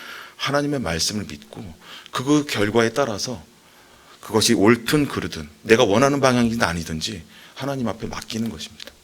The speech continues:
"주님, 이 일이 있는데 주님 뜻대로 하옵소서. 주님 나라가 이루어지게 하옵소서."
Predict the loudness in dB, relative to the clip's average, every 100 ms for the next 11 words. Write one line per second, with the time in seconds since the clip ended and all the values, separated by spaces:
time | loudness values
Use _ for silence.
0 | -20 -20 _ _ _ _ _ _ -6 -2
1 | -2 -4 -14 -8 0 0 0 -4 -4 -6
2 | -8 -14 -20 -20 -20 _ _ _ -4 -4
3 | -2 -2 -2 -4 -8 -10 -12 -16 -20 -20
4 | _ _ _ _ _ _ _ _ _ _
5 | _ _ -20 -10 -2 0 0 0 -2 -6
6 | -6 -10 -16 -16 -18